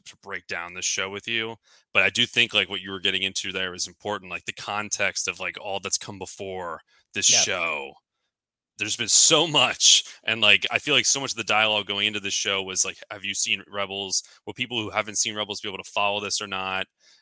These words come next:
Speaker 1: And is it gonna be in a, a, made in a way that's palatable for anyone?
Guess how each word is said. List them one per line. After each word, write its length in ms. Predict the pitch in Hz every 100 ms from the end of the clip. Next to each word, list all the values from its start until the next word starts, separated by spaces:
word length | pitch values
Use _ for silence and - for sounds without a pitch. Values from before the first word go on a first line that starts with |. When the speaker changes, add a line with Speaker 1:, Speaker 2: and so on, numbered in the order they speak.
| _ -
Speaker 1:
And 560 | 95 92 90 90 85 _ _ _ - -
is 140 | 123
it 60 | 117
gonna 140 | 120
be 120 | 110
in 60 | 107
a, 300 | 101 104 -
a, 100 | 101 -
made 280 | 101 110 104
in 60 |
a 80 | 101
way 260 | 92 98 101
that's 160 | 92 -
palatable 500 | - 98 101 98 101
for 180 | - 95
anyone? 760 | 95 98 98 98 98 95 92